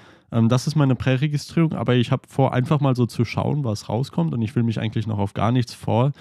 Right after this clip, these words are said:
festlegen.“ Es gibt irgendwie große Unterschiede. Mm,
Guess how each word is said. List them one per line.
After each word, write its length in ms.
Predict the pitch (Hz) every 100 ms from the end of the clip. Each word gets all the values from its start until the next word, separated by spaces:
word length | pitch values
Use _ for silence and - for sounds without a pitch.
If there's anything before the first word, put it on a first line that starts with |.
| -
festlegen.“ 640 | - 147 - - 123 127
Es 120 | 127 -
gibt 180 | 151
irgendwie 280 | 151 131 127 - - _
große 300 | - 190 180
Unterschiede. 680 | 143 151 143 - 117 104 98 - - - -
Mm, 280 | - 120 117